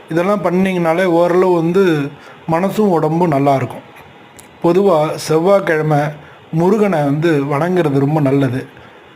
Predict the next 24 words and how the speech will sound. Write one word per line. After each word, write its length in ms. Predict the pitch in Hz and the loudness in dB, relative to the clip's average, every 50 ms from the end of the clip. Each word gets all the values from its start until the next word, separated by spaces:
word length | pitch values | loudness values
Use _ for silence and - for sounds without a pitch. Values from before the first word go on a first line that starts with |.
| - - - - | -20 -20 -10 -4
முடிஞ்சா 400 | 196 190 196 208 214 214 233 226 202 - | -2 0 2 2 2 2 2 0 0 0
செம்பருத்தி 540 | - 196 202 220 214 240 233 190 196 220 180 | 0 0 2 2 2 2 2 2 0 0 2
பூ 80 | 170 170 | 2 0
இருக்கு 200 | 156 147 139 156 | 0 0 0 0
இல்லையா, 240 | 156 151 135 - - - - - - | 0 0 0 -2 -6 -10 -20 -14 -6
அதை 240 | - 160 160 160 175 | -2 0 2 2 2
வச்சு 380 | 175 165 160 151 - 202 202 170 | 2 0 0 -2 0 0 0 0
முருகனை 420 | 139 151 156 165 170 160 160 156 147 | 0 0 0 0 2 2 2 2 2
வணங்குறது 400 | 143 139 139 139 139 156 160 160 | 2 2 2 2 2 0 0 0
இன்னும் 220 | 160 165 165 156 | 0 0 0 0
நல்ல 280 | 143 139 151 160 156 139 | 0 2 2 2 0 0
பலன் 320 | - 135 135 131 139 139 | 0 0 0 0 0 0
தரும். 260 | 131 131 120 123 - - - - - - - - - - - - - - - - - - | -2 -4 -6 -8 -10 -14 -20 -20 -20 -20 -20 -20 -20 -20 -20 -20 -20 -20 -20 -14 -6 0
இந்த 340 | 185 196 220 214 226 220 | 2 2 4 4 4 2
வாரத்தை 500 | 202 185 185 180 190 202 208 196 180 208 | 2 2 2 2 2 0 0 0 0 0
பொறுத்தளவுல 840 | 180 165 170 165 156 147 160 156 156 160 170 175 160 156 160 170 170 - - - - - - - - - | 0 0 0 0 0 0 0 2 2 2 2 2 2 0 0 -2 -4 -8 -12 -20 -20 -20 -20 -20 -20 -14
செவ்வாய் 500 | - - 180 196 208 220 226 226 220 202 | -6 -2 0 2 2 2 2 4 4 2
உங்களுக்கு 560 | 180 180 170 156 151 147 151 147 135 127 131 - | 2 2 0 -2 -2 -2 -2 -2 -2 -2 -2 -2
அதிர்ஷ்டமான 760 | 160 160 180 170 - 151 - 180 165 165 160 165 165 160 | 0 0 0 0 -2 -2 -2 -2 0 0 0 0 0 0
நாளா 300 | 143 135 135 139 139 139 | 0 2 2 2 2 0
இருக்கு. 280 | 127 127 117 113 120 - - - - - - - - - - - - - - - - - - - - - - - - - - - - - - | 0 -2 -4 -8 -10 -14 -16 -20 -20 -20 -20 -20 -20 -20 -20 -20 -20 -20 -20 -20 -20 -20 -20 -20 -20 -20 -20 -20 -20 -20 -20 -20 -14 -8 -2
ஆ, 200 | 185 190 196 196 | 0 2 2 2
நீங்க 220 | 196 208 208 202 | 2 2 2 2
இந்த, 400 | 196 185 180 175 170 160 160 160 | 0 2 2 2 2 2 0 -2